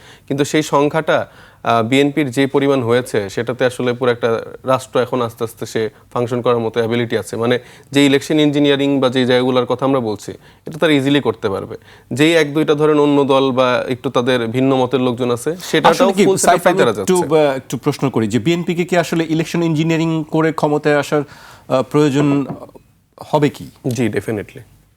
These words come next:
Speaker 1: এছাড়া তার ওদের ওয়ে নেই। তারা আসলে পুরোপুরি, মানে, একদম খুব বাজে সিচুয়েশন আছে, তারা হেরেই যাবে আসলে।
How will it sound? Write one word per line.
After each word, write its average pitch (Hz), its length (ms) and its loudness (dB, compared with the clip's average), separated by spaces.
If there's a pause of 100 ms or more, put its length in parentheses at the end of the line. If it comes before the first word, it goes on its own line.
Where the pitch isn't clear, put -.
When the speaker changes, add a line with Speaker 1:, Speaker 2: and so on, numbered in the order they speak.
(120)
Speaker 1:
এছাড়া 120 320 0
তার 117 180 -2
ওদের 113 200 -2
ওয়ে 113 160 0
নেই। 95 160 -8 (240)
তারা 110 160 -2
আসলে 117 340 0 (600)
পুরোপুরি, 131 480 0
মানে, 104 260 -6
একদম 113 360 -6
খুব 120 160 -4
বাজে 110 260 0
সিচুয়েশন 104 440 -10
আছে, 104 260 -16
তারা 123 140 -4
হেরেই 123 220 2
যাবে 101 200 -4
আসলে। - 260 -14